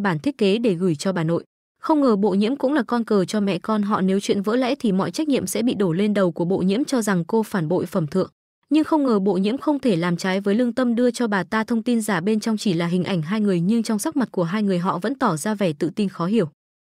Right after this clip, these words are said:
Trong buổi ra mắt, Bộ Nhiễm vẫn không hiểu tại sao Dịch Hoa lại có được phương án của mình, không ngờ tối đó Dịch Mẫn Tài đã đưa một bản vẽ khác đến cho bà ta. Vẻ mặt đắc ý hiện rõ trên khuôn mặt họ.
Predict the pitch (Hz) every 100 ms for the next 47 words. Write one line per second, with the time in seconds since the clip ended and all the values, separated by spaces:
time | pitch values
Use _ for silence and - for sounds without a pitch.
0 | - 320 269 180 226 247 - 240 190 196
1 | 254 247 277 302 269 233 156 - - 240
2 | 214 214 - 233 220 175 - 202 233 -
3 | 214 180 196 220 180 180 156 233 208 170
4 | 190 190 196 214 262 202 214 277 208 175
5 | 214 262 247 190 180 170 151 175 151 277
6 | 294 185 196 220 170 170 185 175 _ _
7 | _ 214 233 190 202 254 - 208 214 262
8 | 190 196 262 - 233 - 214 190 165 185